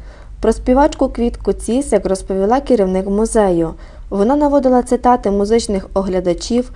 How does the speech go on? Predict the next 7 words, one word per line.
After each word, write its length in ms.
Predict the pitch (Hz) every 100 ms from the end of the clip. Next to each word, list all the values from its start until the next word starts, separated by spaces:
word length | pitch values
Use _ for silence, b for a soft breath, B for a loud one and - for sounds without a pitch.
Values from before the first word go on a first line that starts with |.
| B B B
відомих 420 | 202 262 302 285
музикознавців, 1080 | 226 214 196 - 190 185 190 254 - 240 226 B B B
відгуки 560 | 185 220 220 180 -
преси, 480 | 165 165 202 277 269
телебачення 800 | 247 175 165 170 180 226 247 233 226
і 100 | 220
радіо. 560 | 208 185 170 160 156